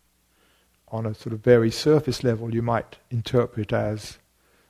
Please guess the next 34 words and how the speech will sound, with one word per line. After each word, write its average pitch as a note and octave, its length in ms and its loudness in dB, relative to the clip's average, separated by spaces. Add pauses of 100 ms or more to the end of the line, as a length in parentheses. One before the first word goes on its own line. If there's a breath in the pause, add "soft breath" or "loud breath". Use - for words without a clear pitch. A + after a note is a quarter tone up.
you B2 80 -10
know, A2 160 -8
"Those B2+ 260 6
of B2 120 -2
you A#2 140 0
who've A2 200 -4
done A#2 240 -2
wrong, B2 520 -2 (1800)
be F2 100 -12
sorry," B2+ 720 4
whatever A2+ 340 -8
it A2 80 -6
is, A2 260 -4
"repent, A#2+ 460 -2 (380 soft breath)
because A2+ 340 -4
the A#2+ 120 -16
day A2+ 260 2
of G#2+ 100 -4
judgment G#2+ 520 -8
is G2 360 -8 (320)
coming." G2 400 -10 (1300 soft breath)
If D3+ 160 0
you D#3+ 80 4
look A#3 280 2
back F3 300 -2
to - 100 -10
the C#3 100 0
original D3+ 460 2
meanings C#3+ 400 2
of A#2+ 80 -4
the A#2+ 80 0
word A#2+ 260 0
in A#2 120 -2
Greek, E3+ 440 0